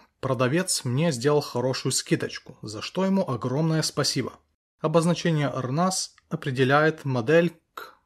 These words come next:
Royal Navy Air Service. Давайте бегло глянем содержимое коробочки. Деталей здесь совсем немного, а значит, сборка обещает быть недолгой. Стеклышки здесь нам пригодятся только остекление фар,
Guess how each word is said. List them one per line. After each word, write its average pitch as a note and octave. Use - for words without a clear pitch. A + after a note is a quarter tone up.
Royal D3+
Navy D3
Air B2+
Service. -
Давайте D3+
бегло E3
глянем D3
содержимое B2+
коробочки. -
Деталей F3+
здесь B2+
совсем E3
немного, D3
а C3
значит, B2+
сборка D3+
обещает B2
быть B2+
недолгой. B2
Стеклышки F#3
здесь C3
нам D3
пригодятся C#3
только D#3
остекление B2+
фар, B2+